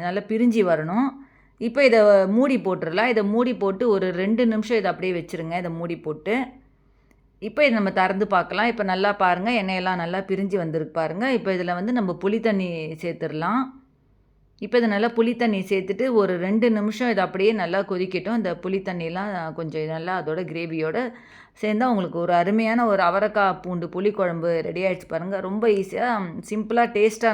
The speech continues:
நல்லாயிருக்கும். இந்த குழம்பு நீங்க இட்லி, தோசை எல்லாத்துக்குமே நீங்க இதை வச்சு சாப்பிடலாம். அ, மோர் சாத்துக்கும் இதை வச்சு தொட்டு சாப்பிட்டீங்கன்னா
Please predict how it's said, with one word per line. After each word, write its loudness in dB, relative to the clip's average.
நல்லாயிருக்கும். 0
இந்த 0
குழம்பு -2
நீங்க -6
இட்லி, -6
தோசை -4
எல்லாத்துக்குமே 6
நீங்க 2
இதை 0
வச்சு -10
சாப்பிடலாம். -4
அ, 4
மோர் 0
சாத்துக்கும் 0
இதை 2
வச்சு -6
தொட்டு -6
சாப்பிட்டீங்கன்னா -6